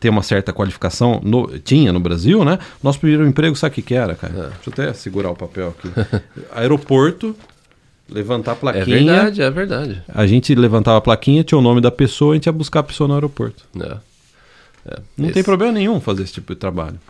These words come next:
Speaker 2: Não. E é aquele negócio,
Speaker 1: E
Speaker 2: dá
Speaker 1: paga,
Speaker 2: pra
Speaker 1: e paga bem, né?
Speaker 2: Pô,
Speaker 1: Paga bem.
Speaker 2: paga bem. E, e é aquele negócio, você, é, hum, o que que eu ia falar mesmo? <laughs> Dá pra você pular de degrau?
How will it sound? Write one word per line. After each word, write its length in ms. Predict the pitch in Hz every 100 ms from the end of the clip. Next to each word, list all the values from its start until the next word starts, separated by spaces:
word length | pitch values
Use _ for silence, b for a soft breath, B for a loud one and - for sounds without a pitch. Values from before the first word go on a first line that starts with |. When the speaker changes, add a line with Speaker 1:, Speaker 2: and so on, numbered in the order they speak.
| -
Speaker 2:
Não. 320 | 110 143 180 - _ -
E 220 | 92 98
é 100 | 101
aquele 200 | 123 151
negócio, 200 | 117 90
Speaker 1:
E 20 |
Speaker 2:
dá 100 | - 113
Speaker 1:
paga, 120 | 120 165
Speaker 2:
pra 80 | 110
Speaker 1:
e 40 |
paga 260 | - 156 254
bem, 320 | 165 185 110
né? 120 | 87
Speaker 2:
Pô, 80 | 104
Speaker 1:
Paga 200 | - -
bem. 80 | 165
Speaker 2:
paga 280 | - 95 247
bem. 180 | 233 226 B B
E, 200 | - 107 -
e 140 | 135 -
é 60 |
aquele 220 | 143 196 208
negócio, 260 | 151 -
você, 760 | 107 120 143 143 131 120 95 71 - _ - -
é, 420 | 101 92 87 85
hum, 360 | 82 80 78 80 107
o 40 |
que 140 | 117 127
que 60 |
eu 40 | -
ia 40 |
falar 220 | 101 92 90
mesmo? 260 | 117 107 - B B B
<laughs> 280 | B B B
Dá 160 | 117 156
pra 120 | 151
você 260 | 123 113 107
pular 380 | - 87 87
de 80 | 80
degrau? 500 | 69 78 92 98 58